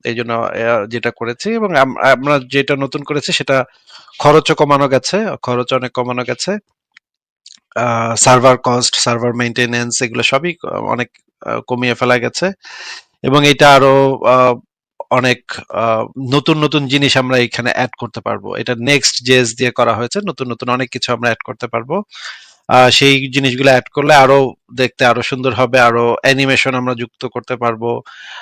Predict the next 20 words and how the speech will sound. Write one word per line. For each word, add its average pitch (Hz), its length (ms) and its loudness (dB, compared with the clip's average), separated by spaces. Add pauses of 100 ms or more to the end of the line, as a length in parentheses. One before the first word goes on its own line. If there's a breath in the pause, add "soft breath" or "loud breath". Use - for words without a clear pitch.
(120)
আহ, 110 140 0
নতুন 127 340 -2
নতুন 127 260 -2 (100)
জিনিস, 127 400 0
নতুন 123 240 -4
নতুন 123 220 -4
ভিডিও 120 400 0
বা 120 160 2
নতুন 120 280 -6
নতুন, 120 320 -8
আহ, 113 580 -2
যে 120 160 0
জিনিস, 120 420 -4
আহ, 73 300 -8 (120)
এআই 139 380 6
এর 135 200 4 (360)
যুগ 127 300 -2
চলে 131 240 4
আসছে 120 400 0
এখন, 180 500 -4